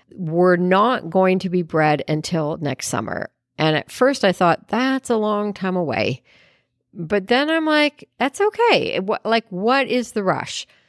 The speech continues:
So lovely people, lovely dogs. I put a deposit down and I said, "Whenever it happens, I just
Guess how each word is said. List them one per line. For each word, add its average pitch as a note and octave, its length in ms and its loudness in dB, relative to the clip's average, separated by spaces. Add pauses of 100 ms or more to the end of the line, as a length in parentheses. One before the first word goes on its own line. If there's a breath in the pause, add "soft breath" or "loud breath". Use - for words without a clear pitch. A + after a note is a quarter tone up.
(120)
So G#3+ 540 2 (1600)
lovely C4+ 360 2
people, A3+ 380 -2
lovely A3 320 0
dogs. F#3+ 500 2
I E3+ 60 -4
put B3+ 220 -2
a C4 100 2
deposit F#3+ 480 -2
down F3+ 380 0
and E3 200 -6
I D#3+ 260 -6 (280)
said, E3+ 360 -2
"Whenever G3 580 2
it G#3 180 0
happens, F3 720 0 (340 soft breath)
I E3 140 2
just E3 320 -2